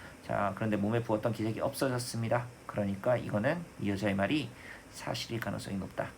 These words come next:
정도로 접근하시면 됩니다. 자, 기운이 특별히 씩씩해지기를 한동안 진정하다 말하기를 그대와 더불어 인간의 세상에 태어났으나 천생연분의 인연이 없거든 평생 인연이 중하다 알지 못하겠습니다.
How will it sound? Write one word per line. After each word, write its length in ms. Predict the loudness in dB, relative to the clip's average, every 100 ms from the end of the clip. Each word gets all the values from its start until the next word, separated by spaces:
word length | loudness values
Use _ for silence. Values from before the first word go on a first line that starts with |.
| -16 -20 -10
정도로 500 | -4 -2 2 0 0 -6
접근하시면 500 | -8 -4 -4 -2 -4
됩니다. 260 | -4 -6 -10 -14 -18 -18 -18 -18 -18 -18 -18 -18 -18 -12
자, 60 | -8
기운이 300 | 2 4 4
특별히 300 | 2 6 6
씩씩해지기를 880 | 6 0 0 0 2 2 4 2 0 -4
한동안 320 | 2 4 4
진정하다 460 | 2 2 2 2
말하기를 440 | 4 4 4 0 -2 -8 -16 -16 -14 -16 -2
그대와 260 | 6 10 10
더불어 220 | 10 6
인간의 240 | 6 6
세상에 280 | 6 6 4
태어났으나 380 | 4 4 4 0
천생연분의 640 | 2 4 6 6 4 2
인연이 220 | 4 4 4
없거든 280 | 4 4
평생 300 | 4 4 4
인연이 300 | 4 4 2
중하다 360 | 2 6 8 6 4 -4 0
알지 180 | 2
못하겠습니다. 560 | 4 4 4 2 -4 -6